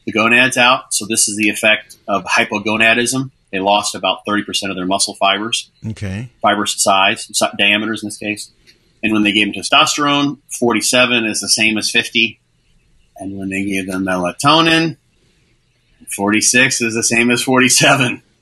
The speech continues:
Speaker 2: Wow.
Speaker 1: Melatonin was as equi-, was as effective in reducing the loss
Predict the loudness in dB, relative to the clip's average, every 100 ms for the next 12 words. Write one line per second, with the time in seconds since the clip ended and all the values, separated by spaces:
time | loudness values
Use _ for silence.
0 | -14 -10 -8 -2 4 6 6 2 0 2
1 | 4 4 4 2 -2 -4 -4 0 0 2
2 | 0 0 -4 -2 0 0 0 -2 -2 -4
3 | -2 0 0 2 2 4 2 2 0 -4
4 | -20 _ 0 2 4 6 8 8 6 4
5 | 2 -2 -4